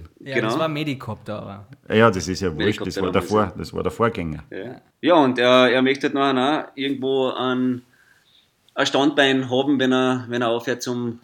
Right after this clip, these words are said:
Speaker 2: zum Fußballspielen. Also, äh, ja, nur im Tag eine Leben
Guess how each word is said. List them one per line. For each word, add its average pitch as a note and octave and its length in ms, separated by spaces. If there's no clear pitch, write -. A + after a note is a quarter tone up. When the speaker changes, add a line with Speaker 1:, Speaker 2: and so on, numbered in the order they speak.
Speaker 2:
zum A#2+ 160
Fußballspielen. A#2 640
Also, G#2+ 460
äh, G2+ 300
ja, G#2+ 320
nur A2+ 200
im A2 120
Tag A2+ 200
eine A2+ 160
Leben A2+ 360